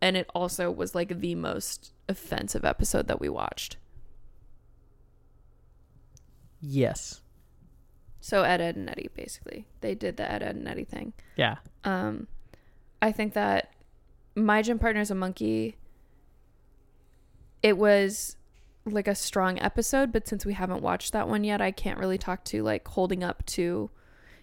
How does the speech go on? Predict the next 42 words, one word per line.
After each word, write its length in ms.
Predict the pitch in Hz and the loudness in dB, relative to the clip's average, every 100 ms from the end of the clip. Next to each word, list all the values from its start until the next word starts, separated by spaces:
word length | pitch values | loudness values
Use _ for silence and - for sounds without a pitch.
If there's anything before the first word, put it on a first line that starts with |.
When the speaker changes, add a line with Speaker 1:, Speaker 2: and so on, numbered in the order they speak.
| - | -4
Speaker 1:
its 160 | 202 | -2
core 160 | - 196 | 4 4
Speaker 2:
The 80 | 185 | 6
Speaker 1:
values, 280 | 180 214 147 | 6 4 2
Speaker 2:
arc 60 | |
of 220 | - 185 - | 2 0 0
Speaker 1:
but 180 | 151 | -6
Speaker 2:
the, 60 | - | -6
yeah. 140 | 147 151 | -8 -6
Speaker 1:
yeah, 280 | 202 196 170 | 0 4 4
it 120 | - | 4
was 200 | 185 185 | 2 0
one 140 | 185 180 | 0 -2
of 80 | 180 | -2
the 60 | |
more 200 | 175 165 | -2 -2
interesting 440 | - 202 220 226 214 | -4 -4 -4 -2 0
ones 200 | 202 202 | 0 0
for 120 | 196 | -2
me. 380 | 185 180 180 - - - - - - | 0 0 -2 -6 -10 -20 -20 -20 -4
Camp 220 | 214 202 | -2 2
Laszlo 440 | 196 185 190 190 | 4 4 4 4
was 160 | 180 175 | 2 0
kooky 380 | - 202 190 185 | -2 -2 0 -2
and 140 | 185 | -2
fun. 640 | - 185 185 180 180 185 - - - - - - - | 0 0 2 0 -2 -4 -6 -14 -20 -20 -20 -8 -2
Uh, 320 | 175 165 92 | 0 0 -4
Foster's 520 | - 202 196 196 196 | 2 2 2 0 -2
Home 400 | 185 180 175 165 | 0 0 -2 0
was 200 | 170 175 | 0 0
so 300 | - 175 175 | -2 0 0
boring 380 | 175 190 175 - | 0 -2 -2 -4
and 160 | 190 196 | -6 -6
so 560 | - - - 180 101 | -8 -10 -6 -2 -2
loud. 520 | 95 - 85 90 - - - - | 0 -2 -2 -4 -6 -10 -16 -14
So, 160 | - 175 | -4 0
like, 160 | 170 | 0
Foster's 440 | - 190 196 185 190 | 4 2 4 -2 -2
Home 420 | 180 180 180 196 - | -2 -2 -4 -6 -2
Speaker 2:
Was 300 | 165 156 143 | 2 2 0
Foster's 480 | - 147 - 151 - | -2 -4 -4 -12 -8
Home. 200 | 156 | -8